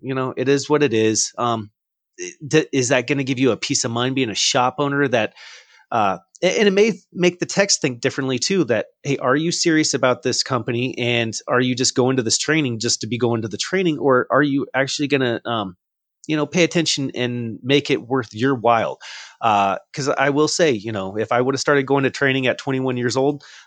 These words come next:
I would not be the guy sitting in the front of the class like I am now, wanting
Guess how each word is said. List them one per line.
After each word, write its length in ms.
I 100
would 180
not 280
be 180
the 100
guy 240
sitting 280
in 120
the 60
front 180
of 40
the 40
class 340
like 160
I 120
am 180
now, 400
wanting 320